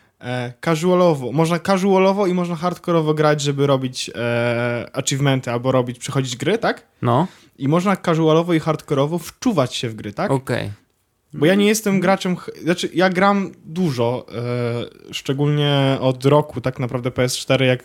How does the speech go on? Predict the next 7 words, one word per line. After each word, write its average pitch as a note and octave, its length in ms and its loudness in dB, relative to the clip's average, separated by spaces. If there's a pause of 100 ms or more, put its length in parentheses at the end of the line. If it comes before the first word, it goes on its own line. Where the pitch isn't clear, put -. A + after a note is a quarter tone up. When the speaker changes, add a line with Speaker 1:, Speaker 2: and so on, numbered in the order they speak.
Speaker 1:
tylko C3 300 -4
dostałem, B2+ 380 0
no B2+ 100 0
to B2 260 0 (140)
nawalam C3 340 2
naprawdę B2 340 -2
dużo. A#2 300 0